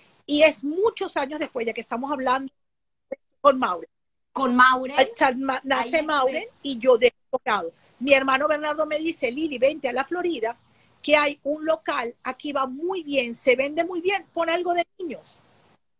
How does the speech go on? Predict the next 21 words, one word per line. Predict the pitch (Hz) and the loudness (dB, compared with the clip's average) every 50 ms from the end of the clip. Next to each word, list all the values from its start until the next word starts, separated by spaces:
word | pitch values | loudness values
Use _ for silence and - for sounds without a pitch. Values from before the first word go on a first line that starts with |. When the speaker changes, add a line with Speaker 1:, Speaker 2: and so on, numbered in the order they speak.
| _ _ _ _ _ _ _ _ _ _ _ _ _ _ _ - | _ _ _ _ _ _ _ _ _ _ _ _ _ _ _ -16
Speaker 1:
Yo | 208 202 277 277 254 | -8 2 4 4 6
pongo | - 302 294 294 302 | 8 6 6 6 2
una | 311 302 302 294 | -4 -4 -6 -4
tienda, | - 294 294 294 302 285 285 _ | -2 -2 -2 0 0 -4 -4 _
pongo | - 269 262 254 | -6 -6 -4 -4
una | 262 269 277 | -4 -6 -6
tienda | - 285 277 277 285 277 | -4 -4 -4 -2 -2 -4
de | 285 | -4
niños | 320 392 381 302 262 240 | -4 -6 -6 -6 -6 -6
donde | 240 208 190 175 | -6 -8 -8 -10
estuve | - - 240 220 214 226 | -10 -6 0 2 2 2
diez | 247 254 277 285 - 392 | 4 2 0 0 2 2
años, | 370 320 254 247 294 320 - _ _ - - - - - _ - 196 - | 2 2 2 0 -4 -8 -10 _ _ -20 -20 -20 -20 -20 _ -8 2 6
dejo | 302 330 330 320 320 302 247 | 8 8 8 6 4 2 0
el | 240 | 0
posgrado, | - - 320 330 381 381 339 302 226 208 208 247 269 _ _ _ _ _ _ _ _ _ _ _ _ _ _ _ _ _ _ _ _ _ _ | 2 0 0 0 2 2 2 2 2 0 -2 -4 -8 _ _ _ _ _ _ _ _ _ _ _ _ _ _ _ _ _ _ _ _ _ _
y | - 208 226 | -8 -6 -6
en | 226 226 | -6 -4
esos | 220 208 - 220 220 | -6 -6 -4 -4 -4
diez | 226 247 247 240 - | 0 -2 -2 0 0
años | 285 277 262 277 285 - | 0 0 0 -4 -8 -10